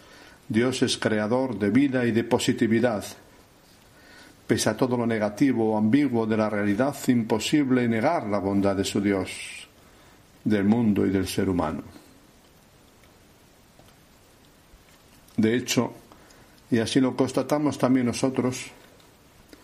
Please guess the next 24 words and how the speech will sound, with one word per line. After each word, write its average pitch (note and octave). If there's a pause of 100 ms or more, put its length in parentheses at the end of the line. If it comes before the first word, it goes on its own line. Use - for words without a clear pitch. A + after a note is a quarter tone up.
(440)
la A#2+
noche E3
no E3
acaba D#3+
con F#2+
el F#2
sol. F2+ (1200)
Las G#2+
nubes B2+
lo A#2+
esconden, G2+ (760)
pero G#2
no G#2+
lo A#2
eliminan. A2+ (1300)
Las B2
sombras F3
y -
el D3
frío E3+
no D#3
apagan D3
su A#2+
luz D#3